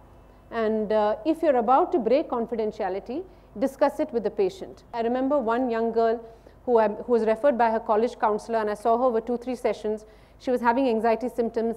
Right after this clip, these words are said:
some suicidal ideas, but I never felt that she was actively suicidal. Till one day she came and told me that, "I nearly jumped out of the, uh, the balcony yesterday because I was so distressed." And that really worried me because I felt that this was a problem, and she was being very irregular with her antidepressants.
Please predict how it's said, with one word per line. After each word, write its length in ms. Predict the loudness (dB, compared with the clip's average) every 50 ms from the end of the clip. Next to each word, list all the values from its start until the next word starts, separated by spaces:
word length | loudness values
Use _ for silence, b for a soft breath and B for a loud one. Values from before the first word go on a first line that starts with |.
| -6
some 300 | -4 -2 0 2 2 0
suicidal 480 | -2 -2 -4 -4 -2 0 -2 0 2 0
ideas, 300 | 0 2 2 0 0 0
but 100 | 0 0
I 60 | 0
never 260 | 0 0 0 0 -2
felt 260 | -2 -2 -2 -2 0
that 120 | 0 -2 -2
she 100 | -2 -4
was 80 | 0
actively 400 | 0 -2 -2 -2 -4 -4 -2 -2
suicidal. 580 | -4 -4 -4 -8 -6 -4 -4 -4 -4 -4 -6 -8 B B B B B B B B B -4
Till 160 | -2 -2 2
one 280 | 4 4 6 6 4
day 180 | 2 2 0 -2
she 180 | -4 -8 -12 -8
came 220 | -2 -2 0 0
and 140 | 0 0 0
told 180 | 0 0 0
me 80 | 0 -2
that, 140 | -2 0 0
"I 80 | 0 0
nearly 320 | 2 2 2 4 2 2
jumped 300 | 2 2 0 0 0 0
out 120 | 2 2 2
of 120 | 0 0
the, 280 | 2 2 2 2 2 -2 -6 -16 -20 -20 -12
uh, 140 | -8 -6 -4
the 120 | -4 -2
balcony 460 | 0 2 2 2 2 0 -4 -2 0 0
yesterday 280 | -2 -2 -4 -8 -6
because 280 | -6 -4 -2 -2 -2 -2
I 60 | -4
was 120 | -6 -6
so 200 | -2 2 2 2
distressed." 600 | 2 2 -4 -8 -6 -6 -6 -6 -6 -8 -20 -20 b b b b b b b
And 160 | b 0 4
that 160 | 4 4 4 4
really 240 | 4 4 4 4
worried 300 | 2 2 2 0 0 -2
me 140 | -4 -8 -6
because 260 | -6 -2 -2 0 2
I 80 | 2 0
felt 380 | 0 2 2 2 2 0 0 -4
that 280 | -4 -4 -4 -8 -16 -20 -14
this 200 | -6 -6 -4 0
was 160 | 2 2 2
a 60 | 2 -2
problem, 380 | 2 2 2 2 2 -2 -2
and 100 | -2 -2
she 80 | -2 -2
was 100 | -2 -2
being 260 | -2 -2 -2 -2 0
very 280 | -2 0 0 0 0 0
irregular 360 | 2 0 0 2 2 0 2
with 160 | 2 0 -2
her 80 | -2 -4
antidepressants. 800 | -4 -4 -4 -4 -6 -6 -6 -6 -8 -8 -6 -6 -8 -8 -8 -12